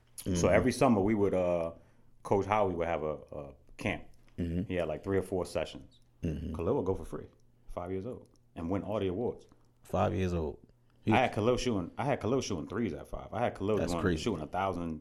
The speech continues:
Speaker 1: jump shots a, a day at five years old.
Speaker 2: Oh, so you
Speaker 1: So
Speaker 2: had
Speaker 1: when I would, when I would, when I would learn a drill in college,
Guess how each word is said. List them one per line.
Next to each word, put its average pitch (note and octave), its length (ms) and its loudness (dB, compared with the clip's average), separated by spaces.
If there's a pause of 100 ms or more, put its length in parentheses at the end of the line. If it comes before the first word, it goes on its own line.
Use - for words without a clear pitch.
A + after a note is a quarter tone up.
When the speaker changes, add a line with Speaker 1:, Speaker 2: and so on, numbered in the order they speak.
Speaker 1:
jump G2 220 -2
shots - 280 -14 (360)
a, - 40 -18
a - 40 -16
day D2+ 400 -2 (240)
at C#2+ 120 -10
five - 200 -12
years - 180 -18
old. - 80 -20 (140)
Speaker 2:
Oh, - 80 -4
so - 100 -8
you G2 140 0
Speaker 1:
So G2 80 6
Speaker 2:
had E2+ 80 4
Speaker 1:
when G2+ 100 4
I D3 80 10
would, A#2+ 140 6
when G2 160 2
I B2 80 4
would, C3 280 0
when G#2 160 2
I C3 60 4
would C3 140 4
learn A#2+ 260 4
a G#2 60 4
drill A2+ 300 4
in G2+ 80 0
college, C3 360 -2